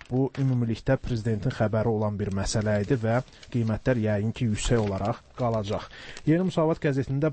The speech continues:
başqa bir, e, geniş məqalə də var. Bu, Rusiyada yaşayan azərbaycanlılarla bağlıdır. Qəzet yazır ki,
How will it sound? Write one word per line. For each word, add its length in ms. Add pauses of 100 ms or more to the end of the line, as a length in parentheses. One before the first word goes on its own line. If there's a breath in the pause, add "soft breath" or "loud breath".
başqa 420
bir, 240 (120)
e, 300 (640)
geniş 360
məqalə 440
də 140
var. 300 (120)
Bu, 200
Rusiyada 320
yaşayan 400
azərbaycanlılarla 920
bağlıdır. 540 (800 loud breath)
Qəzet 320
yazır 280
ki, 220